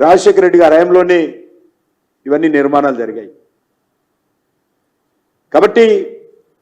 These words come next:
ఆ రోజు ఒక విధానం, ఈ రోజు ఒక విధానం కాదు. పేదవాడు ఒక్కొక్క ఇటుక ఇటుక పేర్చి, తమ రక్తాన్ని చెమటగా మార్చి, ఈరోజు ప్రభుత్వం ఇల్లు కట్టివ్వకపోయినా, ప్రభుత్వం సామాజిక బాధ్యత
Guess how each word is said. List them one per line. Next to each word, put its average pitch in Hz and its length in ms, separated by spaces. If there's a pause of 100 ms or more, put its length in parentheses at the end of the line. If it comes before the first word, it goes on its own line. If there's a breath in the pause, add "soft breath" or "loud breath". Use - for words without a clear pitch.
(180)
ఆ 151 160
రోజు 226 160
ఒక 226 200
విధానం, 233 320
ఈ - 80
రోజు 226 160
ఒక 226 160
విధానం 208 260 (120)
కాదు. 185 180 (1160)
పేదవాడు 196 540
ఒక్కొక్క 196 260 (140)
ఇటుక 185 220 (120)
ఇటుక 202 200 (100)
పేర్చి, - 320 (840)
తమ 180 140 (100)
రక్తాన్ని 208 460
చెమటగా 202 380 (100)
మార్చి, 196 280 (920)
ఈరోజు 202 340 (480)
ప్రభుత్వం 196 440
ఇల్లు 208 200
కట్టివ్వకపోయినా, 196 680 (1080)
ప్రభుత్వం 196 380 (140)
సామాజిక 202 420 (120)
బాధ్యత 190 280